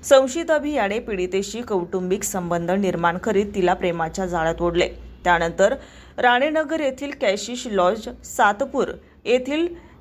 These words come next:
सिटाडेल डोंबिवली रेल्वे स्थानकाजवळील लॉजमध्ये पीडितेला नेऊन तिच्यावर अत्याचार केले. तिच्याशी विवाहाचा देखावा करून घरी नांदण्यास नेले नाही. "माझ्या घरच्यांची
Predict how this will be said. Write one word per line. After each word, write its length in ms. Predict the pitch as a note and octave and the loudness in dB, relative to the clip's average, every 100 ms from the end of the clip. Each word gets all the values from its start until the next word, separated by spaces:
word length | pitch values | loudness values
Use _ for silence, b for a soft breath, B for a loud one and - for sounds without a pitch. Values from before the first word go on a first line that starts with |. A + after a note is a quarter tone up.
| - | -4
सिटाडेल 680 | C4+ B3+ C#4 C#4+ C4 C#4+ D#4+ - | -2 2 4 6 4 4 -2 -10
डोंबिवली 560 | G3+ A3 A3 B3 B3 C#4 | -2 0 0 -2 -2 -2
रेल्वे 320 | A3 F#3+ G#3 | -2 -2 -4
स्थानकाजवळील 880 | G#3 A#3+ F3+ F3+ G3+ G3+ A3+ A3+ A#3+ | -6 -4 -2 0 0 2 0 2 2
लॉजमध्ये 600 | G#3 F#3 F#3 G#3 F3+ G#3+ | 4 2 2 0 0 -2
पीडितेला 500 | G#3+ F3 E3+ F#3+ G3 | 0 -2 -2 0 0
नेऊन 260 | F#3+ F3+ | 0 -2
तिच्यावर 460 | G#3 G#3 - E3+ F3 | -2 -4 -2 0 2
अत्याचार 480 | F#3 - E3 - F3 | 0 -2 -8 -6 -4
केले. 260 | F3+ F3 - - - - - | 0 0 0 -8 -20 -8 -2
तिच्याशी 440 | C4 C#4+ C#4+ E4+ | 4 4 4 0
विवाहाचा 560 | C4+ G3 G#3+ G#3+ G#3 A#3+ | 0 2 2 2 0 -2
देखावा 500 | F#3+ F3 - G3+ G3+ | 0 -2 -2 -2 0
करून 360 | G#3 F#3+ G3+ | 0 -2 -2
घरी 400 | G#3+ G3 F3+ G#3 B3+ B B G#3 | -2 0 0 0 -2 B B 2
नांदण्यास 540 | A3 A3 A3 A#3+ B3 | 4 4 0 -4 -4
नेले 280 | A#3 F3 F3 | -6 -4 -4
नाही. 320 | E3+ G3 E3+ - - - - | -2 -4 -6 -10 -20 -20 -4
"माझ्या 360 | F#3 E3 F3+ F#3+ | 2 2 2 0
घरच्यांची 680 | F#3+ G3 G3+ F#3 G#3 B3+ | 0 -2 -2 -4 -2 -2